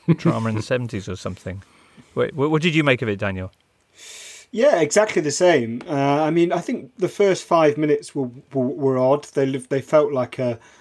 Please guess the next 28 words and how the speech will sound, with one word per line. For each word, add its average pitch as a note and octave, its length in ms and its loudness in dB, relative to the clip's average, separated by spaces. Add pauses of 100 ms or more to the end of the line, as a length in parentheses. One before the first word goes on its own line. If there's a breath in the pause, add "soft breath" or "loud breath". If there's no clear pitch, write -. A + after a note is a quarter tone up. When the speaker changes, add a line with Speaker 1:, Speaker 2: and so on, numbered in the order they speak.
(240 soft breath)
Speaker 3:
pre-season C3 520 0
friendly C3 380 2
game, B2 260 0
especially D3 560 0
with B2+ 160 -4
the, C3+ 220 -4
with C#3 100 -8
the B2 60 -8
Bayern C3 360 0
game, A#2+ 200 -2
with A#2 140 -6
kind B2+ 180 -4
of A2+ 60 -6
the A#2+ 60 -6
lengthening B2 560 -4 (320 soft breath)
shadows C3+ 560 0
in B2 120 -4
the A#2+ 80 -4
sun. C3+ 320 0
It D3 80 -4
all C#3 160 2
felt C3+ 260 -2
a B2+ 60 -8
bit C3 260 -6 (240)
balmy C3+ 460 2
early C3 240 2
August C3 400 -4
evening. C3+ 500 -4